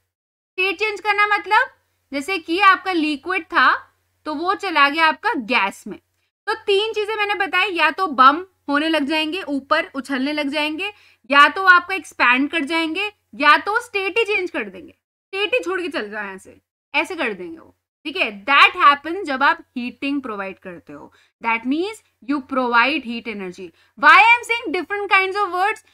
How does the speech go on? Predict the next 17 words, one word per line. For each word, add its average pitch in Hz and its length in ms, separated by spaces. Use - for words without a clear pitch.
जब 285 80
आपको 320 220
सेंटेंस 370 440
खींचना 320 360
होता 302 180
है - 20
ना 359 80
आंसर 403 360
में, 339 200
तो - 80
अलग-अलग 311 400
साइंटिफिक 339 420
वर्ड्स 320 260
यूज़ 302 180
करने 240 240
पड़ते 185 300
हैं। - 100